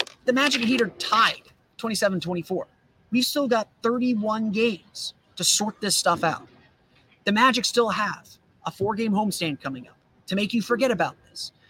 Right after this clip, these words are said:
The Magic still have the easiest schedule, at least by opponent win percentage, in the N B A.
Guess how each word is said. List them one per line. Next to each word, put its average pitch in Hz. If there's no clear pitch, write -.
The 165
Magic 220
still 240
have 190
the 185
easiest 202
schedule, 160
at 135
least 147
by 175
opponent 196
win 254
percentage, 156
in 233
the 240
N 226
B 226
A. 214